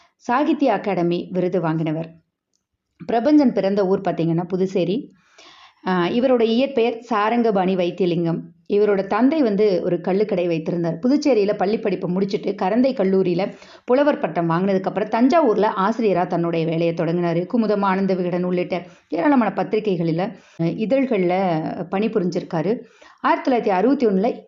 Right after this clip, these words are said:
தான் இவருடைய முதல் சிறுகதை வெளியில் வருது, என்ன உலகமடா அப்படிங்கிறது. So, அதுக்கப்புறம் சுயமரியாதை இயக்கத்துல ஈடுபட்டாரு. இது வரைக்கும் மொத்தமா ஒரு ஐ-, கிட்டத்தட்ட ஐம்பது புத்தகங்களுக்கு பக்கமா எழுதியிருக்காரு. ஆயிரத்தி தொள்ளாயிரத்தி தொண்ணூத்தி அஞ்சுல இவரோட வரலாற்று புதினம்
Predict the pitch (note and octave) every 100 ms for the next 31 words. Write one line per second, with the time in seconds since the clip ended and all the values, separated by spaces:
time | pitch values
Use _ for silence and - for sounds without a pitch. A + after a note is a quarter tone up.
0 | - C4 E4 D#4+ G#3 F#3 F3+ F3 F3+ B3+
1 | D4+ - G3 F#3+ F3+ E3+ F3 F3+ E3+ E3+
2 | G#3 - - F#3 F#3+ C#4 E4 A3 G#3 G#3
3 | F#3+ F3 F3+ - E3+ E3+ E3+ E3 E3 F#3
4 | - _ _ _ _ - A#3+ - F#3+ G#3
5 | A#3 A#3 B3 B3 G3 G3+ G3+ F#3+ F3 F3
6 | F#3+ F#3+ E3+ F3 F3+ E3+ E3 E3 E3+ F3+
7 | B3+ - _ - B3 A#3+ B3+ B3 A#3+ A#3
8 | B3+ B3+ C#4+ A#3+ A3+ A3+ A#3 A3 G#3 C4+
9 | D4+ D4 A#3 G#3+ A3 A3+ G3+ G3+ G#3 G#3
10 | F#3+ F#3 E3+ E3 E3+ E3+ E3+ E3+ F3 F#3
11 | F3+ A3 C4 B3+ B3 A3 G3 G#3 B3+ D4+
12 | A#3+ G3 G#3 G#3+ G3+ G3 F#3 F3+ G3 C4+
13 | D4 C#4 C4 F#3+ G3 G#3+